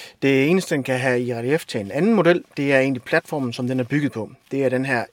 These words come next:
M S P-platform, som er sådan en skalerbar elbilsplatform. Det vil sige, den huser også to andre modeller i vores lineup. Cyberston, som er vores åbne el-sportsvogn, og så også M G firen. Så det er en helt ny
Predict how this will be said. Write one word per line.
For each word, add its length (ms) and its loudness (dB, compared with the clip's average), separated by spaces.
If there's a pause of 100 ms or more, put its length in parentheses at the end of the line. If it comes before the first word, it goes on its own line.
M 100 -6
S 60 -14
P-platform, 640 -2
som 200 -8
er 40 -6
sådan 180 -6
en 40 -4
skalerbar 640 -2
elbilsplatform. 800 -6 (500)
Det 100 -2
vil 80 -2
sige, 220 -2
den 160 -4
huser 240 -6
også 340 -6
to 280 -2
andre 260 0
modeller 280 2 (100)
i 60 -10
vores 220 -2
lineup. 280 -2 (320)
Cyberston, 580 -2
som 200 -8
er 60 -10
vores 360 -14
åbne 320 -8
el-sportsvogn, 840 -4 (300)
og 100 -4
så 120 -4
også 260 -4
M 120 -6
G 140 -8
firen. 460 -4 (600)
Så 140 -6
det 200 2
er 80 4
en 80 -2
helt 280 -2
ny 200 -4